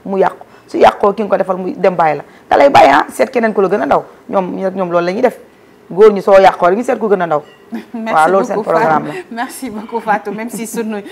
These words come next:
Speaker 2: sunu càmmiñ la, mais li waxtaan la entre ñun jigéen. En tout cas, ça a été un plaisir de vous recevoir sur ce plateau. Euh, di la souhaiter bonne chance pour ce combat.
Speaker 1: Mm.
Speaker 2: Un combat très, très noble. On espère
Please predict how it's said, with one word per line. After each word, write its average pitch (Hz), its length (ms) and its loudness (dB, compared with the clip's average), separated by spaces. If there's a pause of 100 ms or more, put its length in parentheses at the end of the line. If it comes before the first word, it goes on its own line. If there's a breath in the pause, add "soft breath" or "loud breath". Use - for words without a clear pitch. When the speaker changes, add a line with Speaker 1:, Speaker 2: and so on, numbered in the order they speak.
(140 loud breath)
Speaker 2:
sunu 240 280 -10
càmmiñ 208 400 -4
la, 214 100 -4
mais 240 200 -6
li 240 120 -8
waxtaan 240 440 0
la 202 100 -2 (160)
entre 202 240 -10
ñun 185 260 -12
jigéen. 180 280 -12 (340 loud breath)
En 262 60 -8
tout 311 80 -10
cas, 320 100 -4
ça 285 140 -4
a 233 60 -2
été 233 260 -8
un 202 200 -8
plaisir 208 540 -10
de 190 140 -16
vous 180 120 -16
recevoir 175 560 -12
sur - 180 -20
ce - 120 -20
plateau. 175 560 -14 (460 loud breath)
Euh, 165 120 -14
di 180 120 -14
la 190 100 -10
souhaiter 208 300 -14
bonne 214 180 -12
chance 214 340 -14
pour 202 160 -20
ce 180 60 -10
combat. 170 460 -12 (160)
Speaker 1:
Mm. 185 480 -18
Speaker 2:
Un 185 40 -14
combat 190 380 -10 (100)
très, 202 200 -14
très 190 280 -14
noble. 160 440 -14 (380 loud breath)
On 185 120 -14
espère 190 340 -14